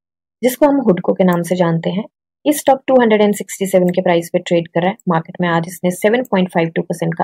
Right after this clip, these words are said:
अप मूव दिया है and market कैप हो गई है इसकी फिफ्टी थ्री थाउजेंड फ़ाइव हंड्रेड ट्वेंटी टू करोड़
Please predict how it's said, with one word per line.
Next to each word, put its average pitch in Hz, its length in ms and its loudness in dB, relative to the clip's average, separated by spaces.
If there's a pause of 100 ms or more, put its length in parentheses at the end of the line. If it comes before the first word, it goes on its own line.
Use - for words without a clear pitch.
अप - 160 -4
मूव 170 200 0
दिया 165 200 0
है 180 200 -4 (540)
and 196 120 6
market 185 300 0
कैप - 180 2 (100)
हो 208 60 2
गई 185 140 -2
है 196 120 2
इसकी 190 260 -4
फिफ्टी 208 280 -6
थ्री 240 360 -2
थाउजेंड 185 340 -4
फ़ाइव 185 260 2
हंड्रेड 180 200 0
ट्वेंटी 175 300 -2
टू 180 80 -2
करोड़ 170 340 0